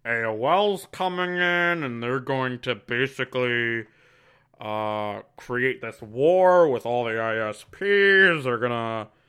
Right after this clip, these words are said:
uh, come in and muscle everybody out. Like, is this really the best use of time and money?" Uh, frickin' Diane and Boz come in and have a conversation of, like, "I mean, with the whole A O L thing, is this really what we should be,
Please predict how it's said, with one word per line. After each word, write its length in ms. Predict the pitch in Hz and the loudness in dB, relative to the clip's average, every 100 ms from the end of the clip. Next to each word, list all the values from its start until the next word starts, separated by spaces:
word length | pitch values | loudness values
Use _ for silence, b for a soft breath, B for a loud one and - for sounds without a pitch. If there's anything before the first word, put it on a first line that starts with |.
| _ _ _ | _ _ _
uh, 300 | 117 107 101 | -8 -4 -4
come 300 | - 151 135 | -4 -2 0
in 240 | 139 147 139 | 2 2 0
and 140 | 117 | -2
muscle 460 | 123 127 127 135 120 | -4 -4 -4 -6 -8
everybody 500 | 110 110 104 104 117 | -8 -10 -8 -6 0
out. 480 | 190 208 208 190 120 | 2 4 4 2 -2
Like, 180 | 104 | -6
is 200 | 135 165 | -4 -2
this 180 | 202 262 - | 0 0 -2
really 920 | 170 180 214 226 220 214 208 196 180 - b b b b | -2 4 6 6 4 4 4 4 2 -4 b b b b
the 80 | 151 | -6
best 420 | 139 175 196 190 | 0 2 4 2
use 320 | 180 190 190 | 2 4 4
of 160 | 165 123 | 0 -8
time 460 | - 175 180 185 139 | -6 0 2 2 -2
and 100 | 110 | -8
money?" 800 | 110 151 185 202 208 202 202 b b | -2 2 4 4 4 4 0 b b
Uh, 200 | 127 117 | 0 0
frickin' 300 | 113 175 165 | 2 0 0
Diane 340 | 147 135 147 143 | 2 2 4 2
and 140 | 120 | 0
Boz 360 | 110 127 160 160 | 2 4 2 0
come 180 | 170 160 | -2 0
in 140 | 160 | -2
and 100 | 151 | 0
have 140 | 147 | -2
a 40 | 143 | 0
conversation 560 | 156 147 135 151 139 | -2 -2 0 -2 -2
of, 40 | 127 | -2
like, 200 | 120 - b b b - | -4 -4 b b b -10
"I 60 | |
mean, 240 | 151 175 165 | -2 0 0
with 160 | 156 | -4
the 100 | 165 | -4
whole 300 | 190 285 202 | 0 2 4
A 120 | 226 | 4
O 200 | 190 160 | 4 4
L 220 | 208 233 190 | 4 4 2
thing, 400 | - 135 131 131 | 0 0 0 -2
is 80 | |
this 180 | 196 214 | -4 -6
really 280 | 180 233 233 | 0 2 4
what 240 | 190 185 | 4 4
we 160 | 170 160 | 2 -2
should 180 | 147 113 | -4 -6
be, 160 | 127 | -4